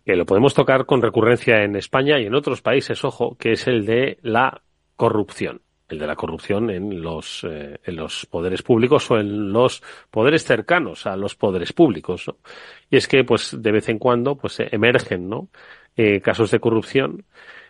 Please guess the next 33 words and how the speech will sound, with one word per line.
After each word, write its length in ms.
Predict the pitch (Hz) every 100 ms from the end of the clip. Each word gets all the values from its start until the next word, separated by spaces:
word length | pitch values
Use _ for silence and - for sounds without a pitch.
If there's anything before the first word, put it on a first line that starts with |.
| _ -
eh, 500 | 123 113 107 101 98 98 95 92 98 -
que 100 | 110
no 80 |
obedecen 680 | 156 147 135 - 113 104 101
a 220 | 92 92 90
partidos 720 | 87 - 135 135 120 104 -
ni 100 | 101
a 80 | 90
siglas, 540 | - 208 123 85 -
es 120 | 120
personas, 640 | - 110 - - 98 76 80
¿no? 100 | 95
Y 120 | -
a 60 | 131
mí 80 | 190
me 80 | 220
gustaría 340 | 208 208 190
un 80 | 180
poco 200 | 180 185
analizar, 480 | 170 156 - 156 160
Félix, 420 | - 143 156 170
pues 220 | - - 139
eso, 240 | - -
el 140 | - 98
mundo 380 | 104 117 143 156
de, 320 | 117 101 92
de, 180 | 90 87
de, 240 | 90 87
de 140 | 87 85
la 140 | 82
corrupción. 560 | 90 82 - 170 196 104
Es 100 | 90
decir, 380 | - 123 101